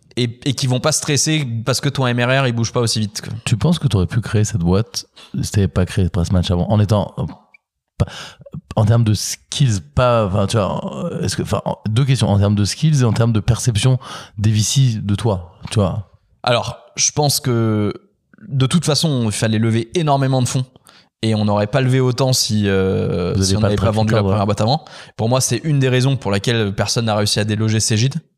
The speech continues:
Speaker 1: Euh, c'est qu'il faut lever tout de suite énormément de fonds et faire à la fois le côté comptable et côté, euh, client. Euh, et après, c'est, euh, ce qu'on a appris chez Booking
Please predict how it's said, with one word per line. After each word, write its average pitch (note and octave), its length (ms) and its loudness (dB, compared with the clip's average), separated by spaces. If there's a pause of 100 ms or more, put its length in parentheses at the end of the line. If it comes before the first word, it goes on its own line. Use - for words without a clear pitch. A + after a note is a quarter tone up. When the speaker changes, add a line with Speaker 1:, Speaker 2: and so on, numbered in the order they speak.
(520)
Speaker 1:
Euh, F2+ 100 0
c'est A2 200 0
qu'il G#2 140 -4
faut A#2+ 200 0
lever A#2+ 260 2
tout D3+ 160 -2
de C3+ 60 -2
suite - 280 -4
énormément A#2+ 400 0
de G#2+ 60 -2
fonds C#3 180 -4 (360)
et B2+ 100 -2
faire A#2 220 0
à A#2 80 2
la B2 100 2
fois C3+ 220 0
le A#2+ 100 0
côté A#2+ 300 -2
comptable B2 480 -2
et G#2+ 60 0
côté, G#2 300 0
euh, G#2 160 2
client. A#2 300 0 (640)
Euh, A2 120 4
et A2 160 2
après, B2 240 2
c'est, B2 280 0
euh, A2 120 2
ce - 80 -4
qu'on A2+ 120 -2
a G#2+ 60 2
appris A#2 220 0
chez A#2+ 160 0
Booking C3 480 0